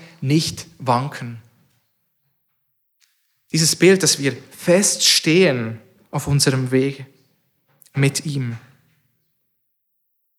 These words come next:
Wir haben Rat vom Schöpfer selbst, vom Schöpfer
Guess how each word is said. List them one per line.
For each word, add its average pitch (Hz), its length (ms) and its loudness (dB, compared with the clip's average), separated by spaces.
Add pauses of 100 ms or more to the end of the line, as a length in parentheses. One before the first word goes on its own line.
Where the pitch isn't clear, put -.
(300)
Wir 196 160 8
haben 165 320 6 (140)
Rat 151 680 4 (220)
vom 139 240 0
Schöpfer - 480 4
selbst, - 880 -2 (180)
vom 151 180 2
Schöpfer 214 500 4